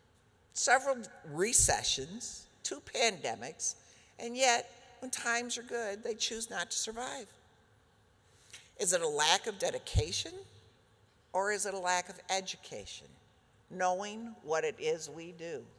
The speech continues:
as an organization? One chapter in particular was Saint Augustine, Florida. Now, Saint Augustine is special in many senses because their lodge closed back in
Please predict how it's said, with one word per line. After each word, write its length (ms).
as 140
an 80
organization? 840
One 220
chapter 460
in 100
particular 760
was 160
Saint 460
Augustine, 680
Florida. 420
Now, 80
Saint 400
Augustine 580
is 120
special 580
in 140
many 260
senses 640
because 420
their 260
lodge 480
closed 640
back 260
in 140